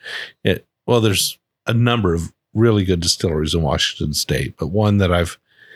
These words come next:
you know, it's kinda near and dear to my heart is Woodinville. And we've got a Woodinville, uh, private select single barrel bourbon today.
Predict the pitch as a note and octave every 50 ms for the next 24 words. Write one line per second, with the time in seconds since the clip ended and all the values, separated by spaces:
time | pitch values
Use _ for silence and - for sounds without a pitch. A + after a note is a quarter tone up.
0 | - _ _ _ _ _ _ _ - D3+ A#2 G#2 - - - C#3 A#2 G#2 G2+ G2+
1 | G#2+ G#2 G#2 G2+ G2 F#2 G2+ F#2+ F#2 F2+ F2+ F#2 F2+ E2+ E2+ F2+ E2 E2 E2+ F#2
2 | - _ _ _ _ _ _ _ _ _ _ _ _ _ - A2+ A#2 G2+ G#2+ G2+
3 | F#2+ F#2 C#2+ C#2+ D#2 D2+ D2 - - - - - - - _ _ _ _ _ _
4 | _ _ _ _ _ _ - - - - - - _ _ _ - A2 G2 F2 E2+
5 | F2+ A2 A#2+ B2 A#2+ - - G#2 G2+ F#2+ F#2+ G2 G2 - - G#2 G2 F#2 F2 F2+
6 | F#2 G2 A#2 C3 C#3 D3 C#3 C3 A2+ A#2 A#2 A2 G#2 G2+ G2+ F#2+ F#2+ G2 F#2+ -
7 | _ _ _ _ _ _ _ _ _ _ _ _ _ _ _ _ _ _ _ _
8 | - G2 F#2 F2 E2+ - - - - B2+ B2 B2+ C3+ C#3+ B2 - - - G#2 G2+
9 | G#2 - - - - B2 A#2 A2+ A2+ G#2+ A2 G#2+ G#2+ A2 G#2+ G2+ - F#2 F2 F2
10 | F2+ F2 F2 - - F#2 E2+ E2+ E2+ F2 F2+ G2+ G#2